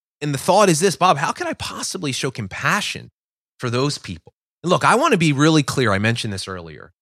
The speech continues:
In no way do I condone violence of any kind on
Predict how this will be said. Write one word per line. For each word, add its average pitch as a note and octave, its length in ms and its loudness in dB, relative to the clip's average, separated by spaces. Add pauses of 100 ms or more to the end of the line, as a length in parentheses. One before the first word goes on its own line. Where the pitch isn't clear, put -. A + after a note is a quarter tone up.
(240)
In B2 280 0
no C#3+ 220 4
way B2+ 280 4
do G#2+ 160 0
I F#2+ 140 2
condone F#2 440 -8
violence G2+ 640 -2
of F2 220 -12 (220)
any A2 260 -2
kind D#2+ 540 -8 (580)
on A#2+ 140 -2